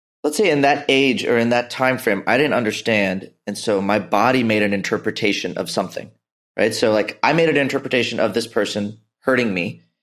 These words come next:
Therefore, I became sad, or, and that created beliefs that then caused a lifetime of emotion that are not desirable. Are you saying by simply changing the interpretation, all of the emotional responses go away?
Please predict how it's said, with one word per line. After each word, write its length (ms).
Therefore, 360
I 140
became 380
sad, 520
or, 140
and 80
that 200
created 380
beliefs 420
that 260
then 220
caused 600
a 60
lifetime 880
of 400
emotion 640
that 300
are 200
not 260
desirable. 680
Are 40
you 100
saying 280
by 120
simply 400
changing 500
the 80
interpretation, 1000
all 220
of 80
the 160
emotional 480
responses 560
go 180
away? 400